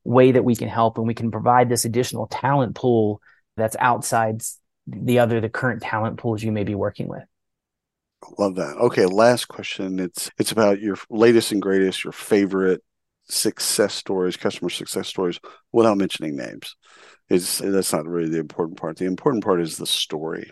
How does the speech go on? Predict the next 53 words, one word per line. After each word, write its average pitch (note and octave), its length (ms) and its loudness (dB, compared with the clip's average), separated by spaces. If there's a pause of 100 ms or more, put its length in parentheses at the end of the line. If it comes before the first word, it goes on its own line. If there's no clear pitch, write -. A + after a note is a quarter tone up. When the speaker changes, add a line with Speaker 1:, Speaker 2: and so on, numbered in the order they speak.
(140)
Speaker 2:
like - 160 -6
what G2 180 2
you, F2 360 -2 (320)
maybe G2+ 240 6
they F#2 120 4
were F2+ 160 2
skeptical F2 1160 -4
to - 140 -10
start E2+ 360 -2
with, E2+ 360 -2
and F2 120 -8
then F2+ 180 -6 (460)
you G2 100 4
got G2+ 180 8
'em F#2+ 120 2
in, F#2+ 260 4
you F#2 80 0
got F#2 160 4
'em F2+ 120 0
on F2 140 0
board, F2 400 -4
and F2 240 -6
then F2+ 220 0
boom, E2+ 280 0 (460)
life D#2 240 0
changed. - 540 -12 (200)
So E2 440 -6 (500)
take B2 200 4
us - 120 -4
into A2 200 2
a F#2 60 -2
couple F2+ 240 -6
of D#2+ 60 -6
those D#2 200 -4
if D2 100 -18
you - 60 -20
can. D#2 280 -12 (640)
Speaker 1:
Yeah, C#3+ 220 6 (100)
absolutely. C#3+ 600 4
So D3 180 4
the D3 100 6
first B3+ 300 4
thing, D#3 200 2
you B2 80 -2
know, C3 60 0
as B2 100 -2
I C3+ 40 -2
said B2+ 180 -2
earlier C3 280 2
about A#2 220 0
cost - 300 0
per A#2 80 -8
hire, A2+ 360 -2